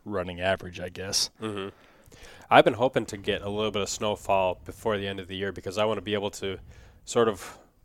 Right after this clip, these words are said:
Speaker 2: wait for that to be able to get out and do some, some more scouting, to be able to get on some late season action.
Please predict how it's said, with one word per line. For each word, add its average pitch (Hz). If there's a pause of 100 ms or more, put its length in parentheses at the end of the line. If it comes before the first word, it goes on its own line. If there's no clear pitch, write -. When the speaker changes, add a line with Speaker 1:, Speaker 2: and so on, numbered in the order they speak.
Speaker 2:
wait 110
for 117
that 113
to 101
be 113
able 107
to 104
get 104
out 104
and 98
do 104
some, 95 (560)
some 107
more 104
scouting, 107 (600)
to 104
be 101
able 98
to 101
get 98
on 101
some 98
late 98
season 95
action. 113